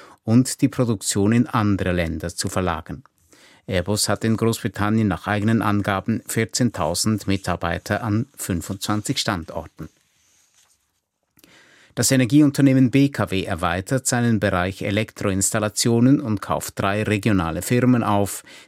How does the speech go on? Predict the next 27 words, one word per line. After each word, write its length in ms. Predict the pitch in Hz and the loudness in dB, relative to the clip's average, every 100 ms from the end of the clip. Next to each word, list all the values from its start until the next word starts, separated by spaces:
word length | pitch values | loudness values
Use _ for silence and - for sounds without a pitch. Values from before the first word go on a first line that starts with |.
| - | -8
die 100 | - | -4
Elektro 460 | 98 92 - 104 | -2 -2 -2 -2
Winter 340 | 90 101 95 101 | 2 0 0 -2
in 140 | 90 | 0
Jona, 520 | 90 98 110 123 123 123 | 0 2 4 4 4 0
die 260 | - 87 | -2 -2
Werner 340 | 85 90 104 104 | 0 0 0 0
Elektro 420 | 107 101 - 98 | 0 -2 -2 -2
in 140 | 95 | 0
Brieg 320 | 92 113 127 | 2 2 0
sowie 360 | - - 104 101 | -2 -2 0 -2
die 100 | 98 | -2
Gruppe 340 | 92 87 - | -4 -6 -2
Nägelin, 560 | 92 92 95 104 107 101 | 0 0 0 0 0 0
Hanschin 480 | 90 87 92 104 98 | -2 -4 -4 -4 -2
und 180 | 92 - | -2 -2
Wallet 340 | 87 92 95 | -2 -2 -6
im 300 | - 113 107 | -4 0 0
Großraum 640 | 98 92 90 - 107 113 117 | 0 -4 -4 -4 0 2 2
Basel. 400 | 101 80 - - _ _ - - - | 0 -2 -8 -12 _ _ -20 -8 0
Insgesamt 720 | 120 - 107 110 131 139 - | 0 2 0 0 0 -2 -6
beschäftigen 560 | 104 87 - - 98 | -4 -4 -4 -2 0
die 80 | 98 | 0
Firmen 420 | 101 95 87 101 | 0 -2 0 0
gut 260 | 98 110 - | 0 -4 -4
hundertzwanzig 680 | 110 110 - - 69 - - | -4 -2 -4 -6 -6 -6 -2
Mitarbeiter. 680 | 107 95 85 76 67 - | -2 -2 -4 -6 -10 -14